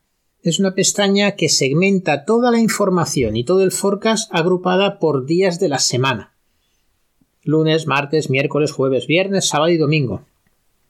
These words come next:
De modo que identifica las tendencias de compras basadas en ese criterio. Es verdad que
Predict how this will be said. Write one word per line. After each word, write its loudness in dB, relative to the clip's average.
De 0
modo 2
que 0
identifica 0
las -2
tendencias 0
de 2
compras -2
basadas 0
en 0
ese 0
criterio. -2
Es 0
verdad 0
que -2